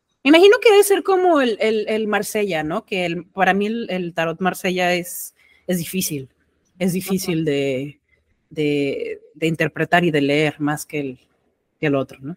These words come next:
Speaker 1: Pero bueno.
Speaker 2: Y hablando de cosas raras y todo este rollo, está también el elixir de la vida, ¿no? La alquimia medieval hasta la búsqueda de la inmortalidad en la actualidad. El elixir de la vida ha sido objetivo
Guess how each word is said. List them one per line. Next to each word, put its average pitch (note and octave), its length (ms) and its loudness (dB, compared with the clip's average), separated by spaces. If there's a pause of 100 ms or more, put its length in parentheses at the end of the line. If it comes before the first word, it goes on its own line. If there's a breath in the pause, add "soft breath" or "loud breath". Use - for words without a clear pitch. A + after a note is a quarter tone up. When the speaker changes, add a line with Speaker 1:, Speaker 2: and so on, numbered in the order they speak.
(140)
Speaker 1:
Pero D3+ 140 -8
bueno. B2 180 -6 (460)
Speaker 2:
Y B3 60 4
hablando C#4 400 6
de D#4+ 160 2
cosas A#3+ 460 0
raras F#3+ 500 2
y E3 100 -4
todo E3+ 220 -4
este F3 300 -6
rollo, E3 560 -2
está F3 340 -2
también G3 380 2
el F#3+ 180 4
elixir G3 500 2
de G3+ 120 2
la E3+ 100 2
vida, D3 300 -4
¿no? F3 280 -4
La F3+ 160 -2
alquimia F#3+ 520 -2
medieval F3+ 640 2 (480)
hasta E3 800 2
la F3 80 2
búsqueda G3 400 2
de A3 60 6
la G#3 120 4
inmortalidad F3+ 840 -2
en F3 120 -4
la D#3+ 80 -8
actualidad. D3 600 -8 (540)
El A3 160 0
elixir B3 440 0
de C#4+ 100 2
la B3+ 120 2
vida A3+ 260 0
ha A#3+ 40 -4
sido A#3+ 360 -2
objetivo A3 840 -6